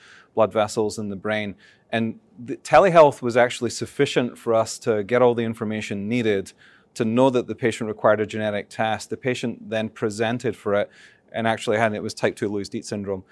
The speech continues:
And I think what the patient indicated is they lived very, very far away, but they were satisfied with the quality of the service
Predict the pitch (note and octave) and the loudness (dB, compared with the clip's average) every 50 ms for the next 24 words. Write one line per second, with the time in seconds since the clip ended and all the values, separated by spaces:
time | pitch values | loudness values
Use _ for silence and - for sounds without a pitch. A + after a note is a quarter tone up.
0 | - - - _ _ - - A2+ A2+ A2+ A2+ - - A#2 A#2+ - - F3+ E3+ - | -20 -20 -20 _ _ -6 -4 -2 -2 -2 -4 -4 -2 -4 -2 2 0 0 0 0
1 | - D#3 C#3 C#3 - - C#3+ C#3 C3 - C3+ A2 C3 D3 C#3+ C#3 - - A#2+ A2 | 0 2 2 2 0 0 0 0 0 0 -2 -4 -4 -2 -2 -2 -2 0 0 2
2 | G#2+ A2+ G#2+ A2 A#2 A2 G#2 A2+ A#2 A2+ A2+ A2+ B2 C3+ B2+ A#2+ A2 A#2+ A#2+ A#2+ | 2 0 -2 -2 -6 -10 -4 -4 -4 -2 0 2 2 2 2 0 2 4 4 4
3 | A#2 A2 A#2 A2 A2 G#2 - A2+ G#2 G2+ G2+ G2+ A#2 A#2 A2 G2+ A#2 A2 G#2 A#2+ | 4 2 2 0 0 0 2 2 2 4 2 2 2 2 2 2 0 -2 0 0
4 | C3+ D3 D3+ - - - B2+ B2+ C3 C3 B2 - - A#2+ A2+ A2 G#2 G#2 G2+ G#2+ | 0 0 0 -2 2 4 6 6 6 4 0 0 2 2 2 2 0 -6 -10 -10
5 | G2+ - - - A#2 A#2+ B2 B2 A#2+ A#2 A2+ - G#2+ - - - A#2 A#2+ C3 A#2+ | -12 -10 0 2 4 4 4 2 0 -2 -4 -6 -10 -10 -2 2 4 4 4 4
6 | G#2 G2+ G2 - - | 2 -2 -2 -6 -14